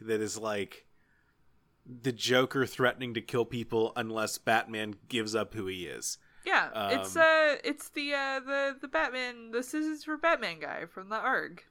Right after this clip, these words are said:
Speaker 1: Yeah, uh, everyone's favorite guy, Brian.
Speaker 2: Yeah. <laughs>
Speaker 1: Pour one out for Brian.
Speaker 2: <laughs>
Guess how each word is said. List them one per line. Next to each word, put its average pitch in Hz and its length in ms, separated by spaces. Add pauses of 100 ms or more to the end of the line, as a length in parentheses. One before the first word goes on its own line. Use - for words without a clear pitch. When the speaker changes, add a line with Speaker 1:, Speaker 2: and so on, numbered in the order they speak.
(500)
Speaker 1:
Yeah, 202 500 (320)
uh, 139 200
everyone's 202 320
favorite 214 320
guy, 208 140
Brian. 202 460 (380)
Speaker 2:
Yeah. 415 200 (400)
<laughs> 277 80 (560)
Speaker 1:
Pour 196 280
one 220 160
out 196 180
for 185 140
Brian. 165 580
Speaker 2:
<laughs> - 40